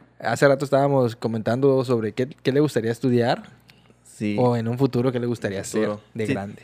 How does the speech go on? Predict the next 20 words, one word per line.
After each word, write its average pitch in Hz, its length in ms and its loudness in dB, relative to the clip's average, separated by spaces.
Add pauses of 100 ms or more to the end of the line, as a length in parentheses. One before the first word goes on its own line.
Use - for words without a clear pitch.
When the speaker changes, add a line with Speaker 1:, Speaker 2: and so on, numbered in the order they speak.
Speaker 2:
te - 80 -6
digo, 123 100 -2
le 117 100 -2
preguntamos, 113 800 -2 (180)
luego, 117 360 0
"¿Qué 123 80 4
vas 127 100 6
a 147 40 2
hacer 131 200 2
de 120 80 4
grande?". 123 360 0 (960)
Dice, - 280 -6 (240)
primero, 156 400 4
a - 80 2
veces 156 220 4
dice 160 120 2
que 110 120 2
doctor. 98 360 4 (640)
O - 40 -10
sea, 98 180 -6